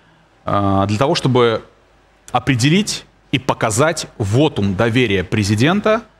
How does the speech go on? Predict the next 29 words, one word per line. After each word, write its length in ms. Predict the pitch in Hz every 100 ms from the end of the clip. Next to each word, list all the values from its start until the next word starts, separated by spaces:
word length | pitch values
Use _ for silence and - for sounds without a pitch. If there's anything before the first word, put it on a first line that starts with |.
| _ _ _ _
кабинету 400 | - 113 113 110
министров 500 | 113 131 185 - 185
и 40 | 113
лично 420 | 117 - 131 120
Гончаруку. 720 | 117 110 107 - 110 - - -
Имеется 400 | 110 131 117 117
в 40 |
виду, 460 | 117 160 226 247 -
э, 460 | 117 107 107 101 104
отставка, 840 | 101 101 - 165 202 - 170 170 170 _ _
прошение 560 | 113 110 123 98 92
об 340 | 90 92 92 87
отставке 600 | - - 208 - 165 151 - - 180 -
не 440 | 107 107 107 104 123 110
Верховную 480 | 92 104 190 120
Раду, 240 | 104 90 90
а 20 |
офис 260 | 147 - -
президента. 720 | 117 104 95 87 78 73 - _ _ -
То 80 | -
есть 240 | 135 - - -
вчера 240 | - 214 247
фактически 600 | 156 - 196 151 - 131
в 80 | -
прямом 300 | 131 131 131
эфире 240 | 214 214
Алексей 280 | 127 113 151
Гончарук, 540 | 127 120 143 151 - -
э, 640 | 104 101 95 95 95